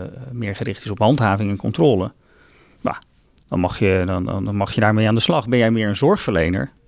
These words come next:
Ja, dan kan je dat ook prima in je werk, eh, integreren. En ben jij meer iemand die zichzelf ziet als een matchmaker?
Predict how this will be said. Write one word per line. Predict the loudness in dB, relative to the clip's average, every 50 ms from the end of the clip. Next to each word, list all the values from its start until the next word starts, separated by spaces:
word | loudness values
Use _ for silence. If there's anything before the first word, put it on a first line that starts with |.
| _ _ _
Ja, | -16 -16 -16
dan | -18 -20 -18
kan | -10 -8 -6
je | -4 -2
dat | -4 -4 0
ook | 0 -2 -2 -2 _
prima | 2 2 4 4 4 2 0 -2 -4 -4
in | 0 2 2
je | 4
werk, | 4 4 2 2 0 -4 -6
eh, | -2 0 2 2 2 0 0
integreren. | -2 -2 -2 -2 2 4 4 4 4 2
En | 0 2
ben | 2 4
jij | 4 4
meer | 4 4 2 2
iemand | 2 2 2 2 0 -2
die | -4
zichzelf | -4 -4 0 0 0 0 0
ziet | 0 -2 -2 0
als | 0 0 2
een | 2
matchmaker? | 2 2 2 2 0 0 0 -2 -4 -6 -8 -8